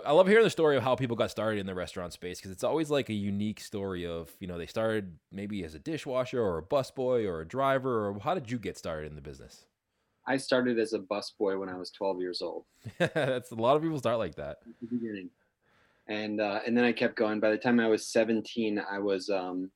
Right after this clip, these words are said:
Speaker 2: serving tables, and I was also a pizza delivery boy. So I was, uh, delivering pizzas and, uh, learning how to make pizza back then when I just kinda got started.
Speaker 1: Really? What, what, did you go to college, or did you,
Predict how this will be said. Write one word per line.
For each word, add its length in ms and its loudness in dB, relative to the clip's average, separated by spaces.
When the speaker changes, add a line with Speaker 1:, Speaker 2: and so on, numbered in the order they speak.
Speaker 2:
serving 380 0
tables, 500 4
and 100 -4
I 80 -2
was 140 -4
also 640 0
a 60 -6
pizza 280 -6
delivery 540 -2
boy. 200 -2
So 180 -4
I 120 2
was, 280 -2
uh, 240 0
delivering 400 0
pizzas 560 -2
and, 400 -4
uh, 140 -8
learning 340 0
how 140 -4
to 60 -2
make 240 -4
pizza 340 -2
back 340 0
then 380 -2
when 160 -4
I 120 -2
just 220 -4
kinda 160 -4
got 220 -2
started. 320 0
Speaker 1:
Really? 380 -2
What, 280 0
what, 220 -8
did 200 0
you 120 4
go 160 10
to 280 8
college, 540 2
or 200 0
did 160 -6
you, 300 -6